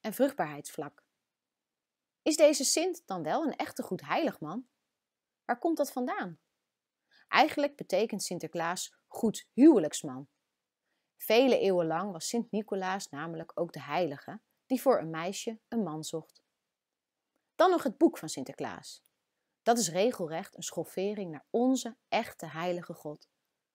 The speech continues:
Dit boek is erbij verzonnen. Deze misleiding van Sinterklaas kunnen we herleiden naar Openbaring twintig. Hier spreekt de Bijbel over jouw naam, die geschreven zal zijn in het boek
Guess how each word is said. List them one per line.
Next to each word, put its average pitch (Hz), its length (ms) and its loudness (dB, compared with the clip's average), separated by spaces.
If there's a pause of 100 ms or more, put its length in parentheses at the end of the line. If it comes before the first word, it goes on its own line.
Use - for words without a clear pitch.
(320)
Dit 220 180 0
boek 220 180 0
is 202 100 -4
erbij 156 320 -2
verzonnen. 151 440 -12 (680)
Deze 240 280 6
misleiding 214 640 2
van 196 100 -8
Sinterklaas 170 840 -6 (160)
kunnen 294 220 4
we 226 60 4
herleiden 180 500 0
naar 180 140 -8
Openbaring 175 640 -2
twintig. 170 580 -6 (760)
Hier 269 180 2
spreekt 226 300 -2
de 165 100 -6
Bijbel 208 500 -2
over 170 220 -2
jouw 175 280 0
naam, 160 320 -6 (120)
die - 140 -8
geschreven 196 560 -2
zal 220 240 -4
zijn 202 480 -4
in 180 140 -6
het 151 160 -8
boek 233 280 0